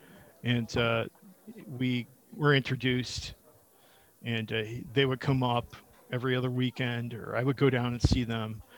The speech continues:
and we would party together. We came up with this idea through my, uh, which is why I'm calling my cookbook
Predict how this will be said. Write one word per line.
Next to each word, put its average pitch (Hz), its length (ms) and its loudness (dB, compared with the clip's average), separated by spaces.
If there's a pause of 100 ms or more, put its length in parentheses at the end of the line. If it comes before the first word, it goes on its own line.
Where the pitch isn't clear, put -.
(360)
and 107 180 -2
we 113 80 -4
would 113 160 -6
party 131 320 4
together. 113 580 0 (120)
We - 80 -14
came 123 300 0
up 117 180 -4
with 117 80 -12
this - 200 -4
idea 117 540 0 (360)
through 107 240 -6
my, 101 320 -2
uh, 98 160 -6 (960)
which 120 180 -6
is 107 100 -6
why 151 220 12
I'm 127 120 6
calling 131 340 4
my 117 120 0
cookbook - 420 0